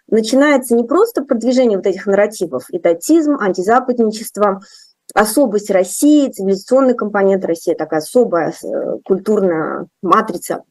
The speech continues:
а, и так далее. Но, а, и, э,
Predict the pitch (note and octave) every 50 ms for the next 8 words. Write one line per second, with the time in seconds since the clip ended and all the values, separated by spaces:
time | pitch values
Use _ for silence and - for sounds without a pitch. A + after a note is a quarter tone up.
0 | _ - - - - - - - - - F3+ F3+ F3 F3 E3 E3 - _ _ _
1 | _ _ _ _ _ _ _ _ _ _ _ - G3+ F#3+ G3+ G3 G#3+ F#3 F3 C#3+
2 | - D#3 F#3 A3 C4+ D#4 D4+ _ _ - - - _ - G3+ G3+ G#3 A#3 C4+ D#4
3 | E4+ F#4 F#4+ E4+ - - _ - - - A3 G#3 G3 - - - A#3+ C4 D4+ E4
4 | - - _ _ _ _ _ _ - - G#3+ G3+ G3 G3 F#3+